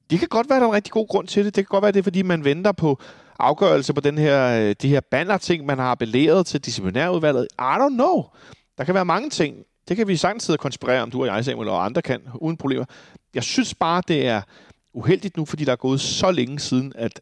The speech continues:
at den her dom blev afsagt, når man ligesom sagde, "I får ikke noget udbaneafsnit." Øhm, det må jeg bare sige. Og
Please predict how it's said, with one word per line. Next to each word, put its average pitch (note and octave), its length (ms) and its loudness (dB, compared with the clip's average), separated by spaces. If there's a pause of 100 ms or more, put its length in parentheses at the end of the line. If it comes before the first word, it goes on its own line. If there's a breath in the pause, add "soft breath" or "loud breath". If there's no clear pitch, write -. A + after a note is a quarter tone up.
at G#2+ 100 -4 (300)
den A#2 100 0
her A2+ 80 0
dom A#2 200 -2
blev C3+ 120 -2
afsagt, B2 500 0
når A2+ 60 -8
man G#2+ 120 -4
ligesom A2 200 -6
sagde, G#2 220 -4
"I B2 120 -12
får B2 140 -2
ikke A2+ 160 -4
noget G2+ 160 -4
udbaneafsnit." F2 580 -10 (800 loud breath)
Øhm, F#2 580 0 (200)
det F#3 120 4
må F#3+ 60 4
jeg F3 100 2
bare A#2+ 180 -2
sige. G2+ 280 -6 (280)
Og B2 80 -4